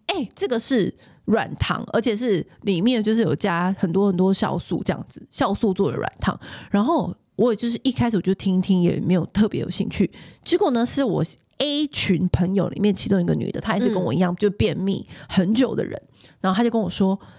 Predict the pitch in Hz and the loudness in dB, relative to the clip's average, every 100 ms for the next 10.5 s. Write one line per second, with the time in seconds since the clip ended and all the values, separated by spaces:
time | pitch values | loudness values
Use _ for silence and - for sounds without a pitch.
0 | - 359 302 196 202 302 349 339 330 311 | -4 0 2 2 2 2 0 -2 0 0
1 | 294 220 185 180 180 - 349 359 311 190 | 2 2 0 0 -2 0 0 2 2 2
2 | 214 208 254 226 180 240 - - - - | 0 0 0 -2 -2 -4 -4 -8 -16 -8
3 | - 330 269 359 339 - 554 554 494 480 | -2 0 0 -2 -2 0 2 2 2 0
4 | 494 - - 262 311 339 330 339 - 311 | 0 -4 -2 0 0 0 0 0 0 -2
5 | 311 233 - - - - 262 285 285 190 | -2 -4 -4 -10 -20 -4 -2 2 0 0
6 | 247 262 226 - _ _ - 320 220 151 | 0 0 0 -2 _ _ -4 -2 -2 -2
7 | 240 233 - - 226 202 165 208 190 202 | -2 -2 -2 0 0 0 0 0 2 0
8 | 214 233 247 208 175 170 226 202 226 214 | 0 0 0 0 2 2 0 0 0 0
9 | 214 165 185 - - 185 - 175 - 175 | 0 0 0 0 -2 -2 -2 -4 0 0
10 | 151 - - - | 0 -2 -6 -6